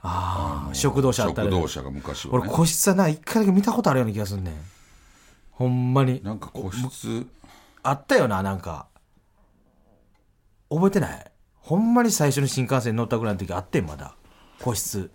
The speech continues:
Speaker 2: あー、まだ俺らが最初新幹線乗り出した時って、
Speaker 1: どんな？
Speaker 2: まだあの古い新幹線まだ走ってたから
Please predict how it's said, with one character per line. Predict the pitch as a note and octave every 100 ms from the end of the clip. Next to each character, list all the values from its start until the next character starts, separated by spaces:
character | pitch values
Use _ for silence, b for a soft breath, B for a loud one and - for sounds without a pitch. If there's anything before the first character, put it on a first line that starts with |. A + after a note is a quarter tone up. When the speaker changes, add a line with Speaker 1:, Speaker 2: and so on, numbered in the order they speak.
| -
Speaker 2:
あ |
ー、 | D2+ D2 D2 D2 C#2+ C#2+ C#2+ C#2+
ま | F#2+ D3
だ | G3+ E3
俺 | A#2 D#3+ F3
ら | G2
が | E2
最 | - F2 E2+
初 | F#2+ F#2 E2+
新 | -
幹 | G2+ B2+
線 | F2
乗 | E2+
り | G#2
出 | G#2
し | G2+
た | D2
時 | C2+ - C2+ C2+
っ |
て、 | - - C2+
Speaker 1:
ど | B2+
ん |
な？ | A2+
Speaker 2:
ま | B2+
だ | B2
あ |
の | B2+
古 | B2 - A3+ E3+
い | D#2+
新 | - E2+
幹 | D2 G2
線 | E2 C#2+
ま | D2+
だ | E2
走 | C3 C3
っ |
て | D#3
た | A2
か |
ら | -